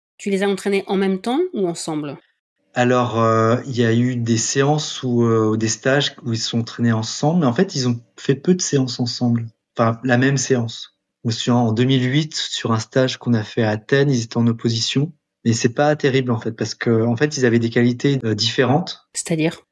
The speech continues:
Speaker 2: Olu était un très, très bon partant. Donc, en fait, mettre Ronald avec, euh, Olu en départ, c'était l'échec, euh, assuré pour, euh, Ronald, quoi. Enfin, alors que je les aurais mis sur des cent vingt ou cent cinquante, mais en fait, ils étaient jamais au bon moment. Euh,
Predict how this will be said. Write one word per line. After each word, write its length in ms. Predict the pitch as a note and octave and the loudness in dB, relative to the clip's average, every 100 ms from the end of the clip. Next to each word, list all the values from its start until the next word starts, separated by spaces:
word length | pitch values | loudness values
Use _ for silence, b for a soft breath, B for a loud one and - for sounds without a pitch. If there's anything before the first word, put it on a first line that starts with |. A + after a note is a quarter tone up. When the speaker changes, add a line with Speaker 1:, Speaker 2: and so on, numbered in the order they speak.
| _ _ _ | _ _ _
Speaker 2:
Olu 380 | C3+ C#3 D#3+ D#3 | -2 0 2 0
était 180 | - B2 | 0 0
un 100 | A2+ | -2
très, 340 | - - D3+ | -4 -2 0
très 180 | - C3+ | 0 0
bon 140 | C3+ | 0
partant. 640 | C3+ B2 - D3 F#3 - _ | 0 -2 0 0 -2 -8 _
Donc, 160 | A#2 A#2+ | -2 0
en 60 | A#2+ | 0
fait, 440 | - D#3 - - - _ - | 0 0 -4 -16 -20 _ 0
mettre 260 | B2+ B2+ | 2 2
Ronald 340 | B2 C3 C#3 C3 | 2 2 4 4
avec, 340 | A#2+ A#2+ - | 4 2 2
euh, 200 | A#2 A#2+ | 2 2
Olu 260 | C#3+ B2+ C3+ | 2 2 2
en 300 | A#2+ A#2 G#2+ | 2 0 -2
départ, 520 | G#2+ A2+ C#3 E3 E3+ - | -2 0 2 0 -2 -12
c'était 680 | - - A#2+ A2+ A2 G#2+ A2 | -14 -2 2 4 2 2 2
l'échec, 420 | A2+ - B2 B2 | 2 2 2 0
euh, 180 | G#2 G2+ | -2 -2
assuré 400 | G#2+ - B2+ C#3 | -4 -2 0 0
pour, 280 | C#3 G#2 G#2 | 0 -4 -2
euh, 60 | |
Ronald, 400 | G#2+ B2 C#3 B2+ | 0 2 4 2
quoi. 200 | A#2+ A2+ - | 0 -4 -4
Enfin, 320 | - A2 A2+ - _ | -4 -2 -4 -8 _
alors 280 | B2 B2+ B2+ | 0 0 2
que 120 | C3 | -2
je 80 | A#2 | 0
les 160 | A#2+ B2 | 2 2
aurais 140 | A#2+ | 2
mis 120 | B2+ | 2
sur 180 | B2+ B2+ | 2 0
des 100 | A2+ | 0
cent 220 | A2 C3 | 2 2
vingt 140 | B2 B2 | 2 2
ou 80 | A2 | 0
cent 180 | - | -2
cinquante, 320 | - A2+ C#3 C3+ | -4 -4 0 0
mais 80 | |
en 60 | G#2+ | -2
fait, 200 | A2+ A2+ | -4 -6
ils 80 | G2+ | -8
étaient 200 | - G2 | -8 -6
jamais 260 | G#2+ A2+ | -2 -2
au 140 | G#2+ G2 | -2 -4
bon 200 | - G#2 | -6 -6
moment. 420 | G2+ G2+ A2 G2 | -4 -2 -2 -2
Euh, 220 | G2 - | -2 -6